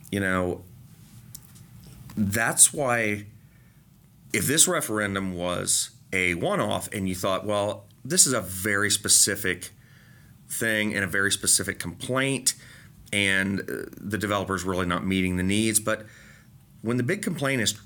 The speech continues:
traffic, and they're putting two and a half million up front into correcting traffic, okay,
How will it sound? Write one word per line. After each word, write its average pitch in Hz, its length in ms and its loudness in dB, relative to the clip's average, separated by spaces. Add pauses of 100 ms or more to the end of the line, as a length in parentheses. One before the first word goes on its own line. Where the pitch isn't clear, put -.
(120)
traffic, 123 800 -2 (800)
and 104 120 0
they're 110 80 0
putting 107 400 -4 (140)
two - 180 2
and 117 80 0
a - 40 0
half 113 120 -2
million 117 220 2
up 107 100 -4
front 131 440 0
into 110 520 0
correcting 110 520 -2
traffic, 131 720 -2 (1080)
okay, 104 400 0